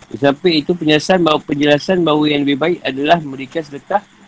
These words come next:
pada orang yang fakir yang terdapat dalam ayat ini. Tidak serta-merta melarang memberikannya kepada seorang berada. Dalam Sahih Bukhari dan Muslim diriwayatkan,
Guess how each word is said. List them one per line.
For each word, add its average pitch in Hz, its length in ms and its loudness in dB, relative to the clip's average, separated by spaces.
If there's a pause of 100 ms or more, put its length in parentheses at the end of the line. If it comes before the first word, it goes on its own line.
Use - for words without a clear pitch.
(280)
pada 135 220 -2
orang 143 320 2
yang - 40 -8
fakir 143 360 -2
yang 160 160 -2
terdapat 139 340 -4
dalam 139 160 -2
ayat 131 220 0
ini. 120 140 -2 (880)
Tidak 131 220 -2
serta-merta 131 540 -2
melarang 143 360 2
memberikannya 131 520 -2
kepada 135 240 -4
seorang 131 320 2
berada. 123 360 2 (840)
Dalam 131 240 -2
Sahih 123 180 0
Bukhari 117 540 0
dan 139 180 -2
Muslim 139 380 -2
diriwayatkan, 127 420 0